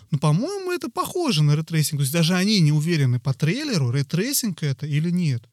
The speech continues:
Ну, понятно, какие-то вещи там понятно. Вот Devil May Cry нам показывают. Там вся презентация только про то, что у них теперь рейтрейсинг отражения в лужах.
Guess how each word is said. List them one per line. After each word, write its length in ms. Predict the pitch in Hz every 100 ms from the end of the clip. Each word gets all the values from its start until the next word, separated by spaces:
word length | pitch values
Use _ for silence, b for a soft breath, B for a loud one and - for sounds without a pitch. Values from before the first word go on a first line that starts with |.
| _ _ _ _ _ _
Ну, 60 | 143
понятно, 180 | 175 180
какие-то 220 | 147 156
вещи 300 | 170 160 143
там 240 | 139 131
понятно. 480 | 135 156 247 285 156
Вот 200 | 135 143
Devil 340 | 139 160 147 139
May 180 | 139
Cry 380 | 139 202 269 285 b b
нам 100 | 151
показывают. 680 | 139 147 151 135 123 123 - b b b b
Там 240 | 156 147 139 -
вся 440 | - - 220 175
презентация 580 | 135 139 139 - - 170
только 280 | 165 190 160
про 120 | 139
то, 140 | 156
что 160 | 170 147
у 40 |
них 120 | 151
теперь 260 | - - 139
рейтрейсинг 440 | 127 147 156 151
отражения 460 | 139 139 131 127 120
в 80 | 117
лужах. 400 | 113 104 113